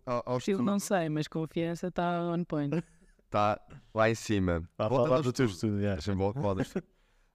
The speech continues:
Speaker 1: Ah, basicamente, aquilo que eles encontraram foi que as, eh, as pessoas tendencialmente vão à procura de, de, de parceiros que têm o mesmo tipo, ou estão, normalmente têm os mesmos, o mesmo tipo de estilo de, de vinculação.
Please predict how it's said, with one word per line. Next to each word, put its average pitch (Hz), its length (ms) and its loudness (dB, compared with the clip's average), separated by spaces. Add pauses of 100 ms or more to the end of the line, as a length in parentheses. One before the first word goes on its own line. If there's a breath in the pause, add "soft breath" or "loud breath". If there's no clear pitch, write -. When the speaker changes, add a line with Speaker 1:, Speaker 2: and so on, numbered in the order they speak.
Speaker 1:
Ah, 120 200 2
basicamente, 151 680 2
aquilo 143 180 2
que - 80 -6
eles 135 120 0
encontraram 117 500 2
foi 113 180 -4
que 120 140 -2
as, 117 120 -2 (160)
eh, 117 220 0
as 117 140 -2
pessoas - 480 0
tendencialmente 117 1200 0 (400)
vão 113 220 2
à 120 60 4
procura 117 440 2
de, 104 300 0
de, 104 160 -2
de 98 100 -6
parceiros 113 600 0 (680)
que 127 220 0
têm 123 380 0 (180)
o 123 100 -4
mesmo 123 380 2
tipo, 123 560 -6 (240)
ou 98 120 -2
estão, 110 840 0
normalmente 160 400 2
têm 151 100 4
os 143 100 0
mesmos, 143 400 0 (120)
o 120 80 -4
mesmo 131 280 2
tipo 127 220 -2
de - 60 -16
estilo 131 340 0
de, 120 460 0 (1080)
de 113 80 -2
vinculação. 110 640 2